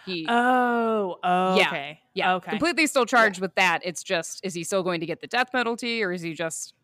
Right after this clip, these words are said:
Speaker 1: going to rot in jail, hopefully for a long time? So.
Speaker 3: Yeah.
Speaker 2: Yeah.
Speaker 3: Wow.
Speaker 1: Yeah.
Speaker 3: Wild.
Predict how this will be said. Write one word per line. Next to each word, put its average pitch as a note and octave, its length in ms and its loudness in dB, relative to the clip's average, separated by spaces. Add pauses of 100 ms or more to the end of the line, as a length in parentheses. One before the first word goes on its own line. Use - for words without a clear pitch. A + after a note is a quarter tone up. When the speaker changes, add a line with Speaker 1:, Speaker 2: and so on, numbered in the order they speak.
Speaker 1:
going D#3+ 240 -8
to D#3 180 -12
rot C#3+ 380 -4
in D3+ 120 -12
jail, C3+ 400 -14
hopefully D#3+ 360 -14
for - 160 -18
a - 60 -18
long F#3+ 220 -14
time? C#4 260 -6 (380)
So. D#3 340 -6 (920)
Speaker 3:
Yeah. - 140 -16 (720)
Speaker 2:
Yeah. A#3+ 160 -2
Speaker 3:
Wow. - 640 -14 (560)
Speaker 1:
Yeah. F#3 100 -18
Speaker 3:
Wild. F#3+ 480 -10